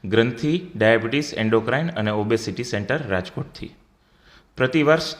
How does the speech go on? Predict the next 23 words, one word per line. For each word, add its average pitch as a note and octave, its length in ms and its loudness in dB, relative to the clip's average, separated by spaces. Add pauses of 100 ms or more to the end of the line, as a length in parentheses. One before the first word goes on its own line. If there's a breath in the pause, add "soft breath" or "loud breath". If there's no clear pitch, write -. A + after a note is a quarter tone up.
(120)
ચૌદ C#3+ 280 4
નવેમ્બરે B2+ 560 6 (460 loud breath)
વિશ્વ C#3 440 2
મધુમેહ B2 440 2
દિવસ G2 420 0 (180)
એટલે G2+ 180 -2
વર્લ્ડ A2+ 340 2
ડાયાબિટીસ A2 500 2
દિવસ G#2 760 -4
ઉજવાય F#2+ 320 2
છે. F2+ 180 -4 (720 loud breath)
તેના A2 200 2
ભાગરૂપે B2 680 2 (500)
સમગ્ર C3+ 360 -2
વિશ્વમાં C3+ 880 2 (120)
વિવિધ C#3+ 240 4 (340)
પ્રવૃત્તિઓ C3 560 4
જનજાગૃતિ A#2+ 680 0
માટે A2 260 0
કરવામાં G#2+ 460 2
આવતી F#2+ 260 0
હોય F#2 160 -4
છે. - 200 -12